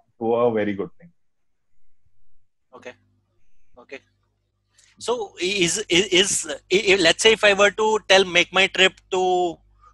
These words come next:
Speaker 2: to forget me and not track any of my customer journeys or interaction, is that ever going to be possible?
Speaker 1: Ever, yes. But, like, it is going to be
Speaker 2: In near
Speaker 1: really,
Speaker 2: future?
Speaker 1: really hard.
Speaker 2: Right.
Speaker 1: It's not going to be easy in near fu-,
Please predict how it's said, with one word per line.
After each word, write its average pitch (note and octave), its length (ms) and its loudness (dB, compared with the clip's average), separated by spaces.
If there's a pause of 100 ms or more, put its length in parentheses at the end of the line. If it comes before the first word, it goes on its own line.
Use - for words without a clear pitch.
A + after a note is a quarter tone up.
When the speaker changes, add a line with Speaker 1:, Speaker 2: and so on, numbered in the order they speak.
(160)
Speaker 2:
to F3+ 80 -2
forget D#3+ 540 4
me F#3 220 2
and F3 200 2
not E3 180 2 (220)
track E3+ 440 2
any E3 160 -2
of F3+ 180 0
my F3 120 2
customer E3+ 360 -2
journeys D#3+ 360 -4
or E3 100 -2
interaction, D#3 420 -2
is E3+ 160 -8
that F3+ 160 4
ever F3+ 140 2
going F3+ 180 -8
to G3 80 -6
be G3+ 60 -8
possible? F#3 360 -4 (1700)
Speaker 1:
Ever, A#2+ 380 0
yes. G2+ 420 -4 (280)
But, A#2+ 300 0
like, A#2+ 220 0
it A#2+ 200 -6
is D3 120 0
going D3 200 2
to F3 80 -2
be D#3 100 2
Speaker 2:
In C#3 80 4
near D#3 140 6
Speaker 1:
really, D3+ 140 2
Speaker 2:
future? C#3 180 2
Speaker 1:
really C#3 100 4
hard. A#2 500 4 (560)
Speaker 2:
Right. - 100 -14
Speaker 1:
It's - 180 -14
not F#3 260 -2
going D3 200 -2
to D#3+ 80 -4
be C#3+ 100 0
easy B2+ 460 -2
in A#2+ 160 -2
near A2 200 0
fu-, A2 220 -12